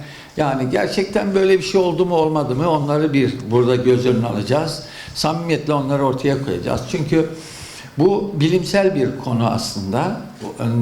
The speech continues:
ne olduğu. Fakat bilimsel bir konu olmasına rağmen sonuçlar itibariyle siyasete alet edilmiş, siyasi bir konu olarak da gündemimizde bulunuyor. Bu konuşmamda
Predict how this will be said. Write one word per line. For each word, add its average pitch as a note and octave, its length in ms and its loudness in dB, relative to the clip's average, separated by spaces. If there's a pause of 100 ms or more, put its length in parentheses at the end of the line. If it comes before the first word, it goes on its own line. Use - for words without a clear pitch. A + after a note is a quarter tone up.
(140)
ne D3 100 2
olduğu. A2+ 600 -2 (500)
Fakat - 420 -2 (520)
bilimsel F#3 520 4
bir E3 180 0
konu C#3 180 0
olmasına B2+ 460 0
rağmen A#2+ 340 2
sonuçlar D3 560 0
itibariyle D3 680 2
siyasete D3+ 640 -2
alet B2+ 400 -2
edilmiş, A#2+ 480 -2 (240)
siyasi D#3+ 500 0
bir C#3 160 2
konu B2 240 -2
olarak A2+ 300 -4
da G3 140 2
gündemimizde C3 800 -2
bulunuyor. F#2+ 380 -6 (720)
Bu F#3+ 180 0
konuşmamda C3+ 720 -4